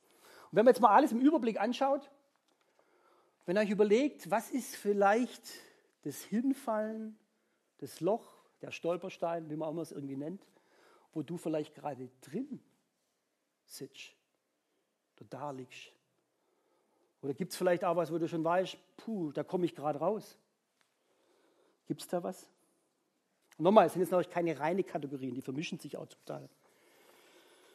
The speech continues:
Und trotzdem ist es wichtig, ist es etwas,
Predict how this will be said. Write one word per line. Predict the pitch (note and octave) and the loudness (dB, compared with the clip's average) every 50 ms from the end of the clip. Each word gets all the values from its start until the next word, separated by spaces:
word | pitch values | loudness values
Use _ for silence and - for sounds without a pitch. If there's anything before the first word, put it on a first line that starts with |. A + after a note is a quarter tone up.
| _ _ _ - - - _ _ _ _ _ _ _ _ - - - _ _ _ _ _ _ _ _ _ _ _ _ _ _ _ _ _ _ - | _ _ _ -20 -20 -20 _ _ _ _ _ _ _ _ -20 -20 -20 _ _ _ _ _ _ _ _ _ _ _ _ _ _ _ _ _ _ -6
Und | D#3+ D3+ D3+ | -4 -2 2
trotzdem | D#3+ A3 - - B3 A#3 A3 | 2 2 2 2 0 2 2
ist | G#3 - | 2 0
es | A#3 F#3+ - - - - - | -2 -6 -6 -10 -16 -18 -12
wichtig, | - D3+ A3+ C#4 - - - D#3+ C#3 A3+ | -4 0 0 0 0 -2 -8 -8 -6 -4
ist | A#3+ G#3+ - | -4 -2 -2
es | C4 A#3 - | -2 -2 4
etwas, | A3 A3 G#3+ A3 A3+ A3+ A3 A3+ - - | 2 2 6 8 8 8 8 6 -2 -14